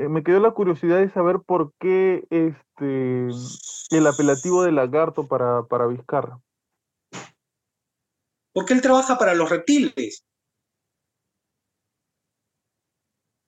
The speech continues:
Speaker 2: O sea, la gente tiene que entender que hay cosas en este mundo terrenal que ocurran, las crean o no. Hay reptiles, hay arcontes,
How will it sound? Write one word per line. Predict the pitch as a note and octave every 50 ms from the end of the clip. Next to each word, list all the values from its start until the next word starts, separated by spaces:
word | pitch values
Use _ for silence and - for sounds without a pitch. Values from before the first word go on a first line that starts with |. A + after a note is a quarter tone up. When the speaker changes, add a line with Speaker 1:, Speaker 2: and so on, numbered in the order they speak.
| _ _ -
Speaker 2:
O | B3+
sea, | - - G#3 G3+ E3+ - - - _ _ _ _ _
la | - C#3+
gente | - - C#4 C#4 D#4+ C#4+
tiene | - C4 C4+ C4+ C4
que | -
entender | G3+ E3+ C#3+ - C#3+ C3+ C#3 D#3 F#3+ G3 G3 G#3 G3+ - _ _ _ _ _ _ _ _ _
que | -
hay | F#3+ G3 F#3+ F#3+
cosas | - A3 G#3+ - G#3 G3+ -
en | D#3 C#3
este | E3+ F3+ F3 - - E3
mundo | E3 F3 F#3+ F#3+ F3+ E3+ E3+ E3+ -
terrenal | C#3 A#2+ B2 A#2+ B2 B2+ D3 D3+ D#3 F#3+ G#3+ - _ _ _ _ _ _ _ _ _
que | - D3
ocurran, | C#3 C3+ - - A#3+ B3 A#3 A3 G#3 G#3+ A3+ A3+ G#3 E3
las | C3 B2 - -
crean | - F#3+ G3 G3 G3+ F#3+ F#3
o | D3+ C3 A#2+
no. | B2+ D3+ D3+ A#2+ F#2+ F#2 - _ _ _ _ _ _ _ _ _ _ _ _ _ _ _ _ _ _ _ _ _ - -
Hay | B2 D#3+ F3
reptiles, | F3+ F3+ F3 F3 - - A3+ A3+ G#3+ F#3 F3+ F3+ F3 - -
hay | E3 D#3+ E3
arcontes, | D#3 D#3 D3+ - G3 G3 F3+ D3+ C3+ D3 D3 D3+ - - _